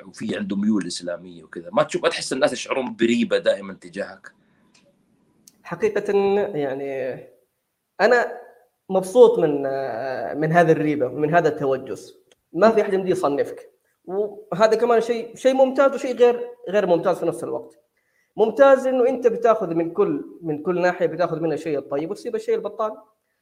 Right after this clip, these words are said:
Speaker 2: لكن
Speaker 1: مم.
Speaker 2: غير ممتاز إنه يوم تأخذ عنك فكرة وتوضع في قالب معين صعب الخروج من هذا القالب. أنت ممكن برة هذا القالب، ولكن الشخص اللي حطك في هذا القالب من الصعب بمكان إنه هو يخرجك من هذا القالب مهما حصل، مهما أعطيته من تبريرات، أعطيته من دلائل،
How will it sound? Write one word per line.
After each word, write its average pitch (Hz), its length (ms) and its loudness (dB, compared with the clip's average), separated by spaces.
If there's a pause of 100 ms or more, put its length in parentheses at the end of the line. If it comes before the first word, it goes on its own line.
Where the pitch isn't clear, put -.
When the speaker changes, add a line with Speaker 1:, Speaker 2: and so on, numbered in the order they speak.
(120)
Speaker 2:
لكن 233 280 2
Speaker 1:
مم. 214 60 -2
Speaker 2:
غير 226 220 4
ممتاز 226 500 0
إنه 226 340 2
يوم 202 160 0
تأخذ 240 300 -2
عنك 202 180 -2
فكرة 156 480 -4 (180)
وتوضع 190 340 -2
في 185 120 -8
قالب 202 360 2
معين 180 440 -2
صعب 185 320 -2
الخروج 170 340 -4
من 160 180 -4
هذا 156 120 -4
القالب. 131 360 -6 (160)
أنت 254 160 2
ممكن 247 280 0
برة 277 260 4
هذا 220 140 -2
القالب، 160 400 2 (360)
ولكن 220 300 2
الشخص 240 280 -2
اللي 190 120 -2
حطك 254 300 -4
في 226 120 -4
هذا 233 120 0
القالب 226 380 0 (320)
من 233 140 0
الصعب 208 500 0
بمكان 196 380 0
إنه 185 100 -2
هو 190 100 0
يخرجك 185 340 -4
من 165 120 -4
هذا 170 120 -2
القالب 160 380 0
مهما 180 280 -2
حصل، 143 300 -8
مهما 175 280 -4
أعطيته 160 300 -6
من 151 100 -8
تبريرات، 143 500 -4
أعطيته 170 320 -6
من 151 140 -4
دلائل، 170 400 2